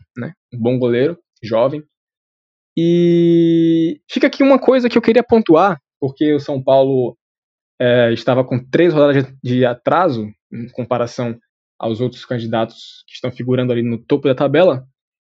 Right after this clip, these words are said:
porque o Brenner, ele levou um cartão amarelo e ele foi suspenso, porque ele atingiu os três cartões amarelos, né?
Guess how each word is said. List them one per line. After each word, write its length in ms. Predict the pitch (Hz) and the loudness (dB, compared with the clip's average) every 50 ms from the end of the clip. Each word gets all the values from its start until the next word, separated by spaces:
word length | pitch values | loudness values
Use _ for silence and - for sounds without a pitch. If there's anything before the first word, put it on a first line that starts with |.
| _ - | _ -4
porque 260 | - 196 - - 240 | -4 -2 2 4 4
o 100 | 247 170 | 4 4
Brenner, 680 | 123 131 151 180 190 151 123 110 110 107 - - - _ _ _ _ _ _ - | 2 2 2 2 2 2 0 -2 -4 -6 -8 -12 -16 _ _ _ _ _ _ 0
ele 300 | 151 156 160 156 151 147 | 2 4 6 6 6 6
levou 240 | 147 156 143 185 214 | 6 6 4 4 2
um 20 | |
cartão 280 | - 160 160 - 147 131 | 0 0 -2 -2 -2 -2
amarelo 420 | 117 101 107 123 143 135 113 - _ _ _ _ _ _ _ _ _ _ _ _ _ _ _ _ _ _ _ _ _ _ _ | -4 -4 0 0 0 0 0 -4 _ _ _ _ _ _ _ _ _ _ _ _ _ _ _ _ _ _ _ _ _ _ _
e 160 | 190 196 208 | -4 0 2
ele 180 | 208 214 208 208 | 4 4 2 2
foi 160 | - - 196 | 2 2 2
suspenso, 640 | 190 214 208 - - 165 139 131 131 - - - - _ _ _ _ _ _ _ _ _ _ _ | 2 0 -2 -2 0 0 0 0 -2 -6 -8 -14 -18 _ _ _ _ _ _ _ _ _ _ _
porque 260 | - 123 - - 123 | -8 -8 -6 -4 -4
ele 160 | 117 120 123 | -2 -2 -2
atingiu 340 | 120 - - 127 107 104 123 | -2 -2 -2 -2 -2 -2 -4
os 80 | 131 131 | -4 -4
três 180 | - 135 127 | -4 -6 -4
cartões 240 | - 143 135 127 117 | -4 -4 -4 -4 -4
amarelos, 340 | 131 151 156 135 117 117 113 | -4 -2 -2 -2 -2 -4 -6
né? 80 | 113 | -12